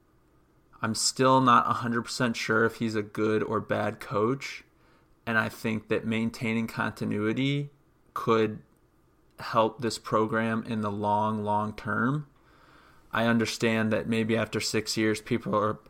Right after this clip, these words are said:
people would think, "Oh, we're not seeing results, so we need to move on." But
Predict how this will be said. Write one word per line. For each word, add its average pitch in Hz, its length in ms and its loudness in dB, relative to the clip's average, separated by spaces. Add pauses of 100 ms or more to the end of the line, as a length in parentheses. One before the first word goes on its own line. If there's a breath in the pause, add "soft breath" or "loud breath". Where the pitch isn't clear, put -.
(140)
people 123 260 2
would 110 120 4
think, 110 340 0
"Oh, 117 140 6
we're 107 100 6
not 110 240 6
seeing 110 240 2
results, 107 540 2
so 104 280 2
we 107 140 0
need 107 160 0
to 107 80 0
move 107 260 -2
on." 107 420 2 (1000 soft breath)
But 107 340 6